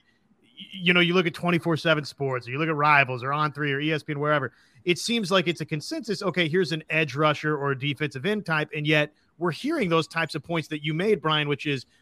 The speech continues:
who knows, maybe he could, he could slide inside a little bit.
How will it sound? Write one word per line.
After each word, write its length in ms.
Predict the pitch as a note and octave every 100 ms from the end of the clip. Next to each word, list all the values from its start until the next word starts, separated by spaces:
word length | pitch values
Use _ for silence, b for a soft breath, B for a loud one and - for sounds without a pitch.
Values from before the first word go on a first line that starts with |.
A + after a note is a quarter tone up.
| _
who 160 | - G#3
knows, 260 | A#3 F#3
maybe 220 | C3+ F3 F3
he 120 | F3
could, 200 | F3+ C#3+
he 180 | - F3
could 140 | E3 D#3
slide 340 | F3 F3 E3+
inside 400 | D3 - F#3+ G3
a 40 |
little 160 | D3+ C#3
bit. 260 | B2 C3